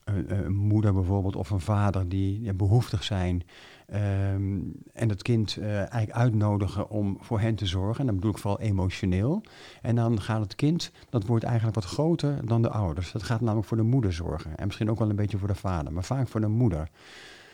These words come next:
Eh, in het latere leven ook zie je bij die mensen dat ze heel moeilijk autoriteit kunnen velen. Ja, ook in bedrijven. Als ze zelf in een bedrijf werken, ja, de directeur van dat bedrijf, ja, dat, nou ja, zal wel niet veel zijn.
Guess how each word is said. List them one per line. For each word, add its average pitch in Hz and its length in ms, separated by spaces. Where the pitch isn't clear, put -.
Eh, 113 300
in 127 100
het 120 140
latere 131 340
leven 120 320
ook 104 220
zie 131 100
je 123 60
bij 107 140
die 104 80
mensen 101 380
dat 110 180
ze - 120
heel 113 260
moeilijk 135 240
autoriteit 107 540
kunnen 95 240
velen. 90 400
Ja, - 160
ook - 220
in 107 100
bedrijven. 117 640
Als 117 140
ze 107 100
zelf 110 200
in 101 80
een 101 80
bedrijf 107 400
werken, 101 300
ja, 98 60
de 98 100
directeur 101 440
van 104 140
dat 92 100
bedrijf, 92 380
ja, 92 260
dat, 85 260
nou 104 140
ja, 90 80
zal 107 220
wel 95 80
niet 101 180
veel 107 160
zijn. 101 400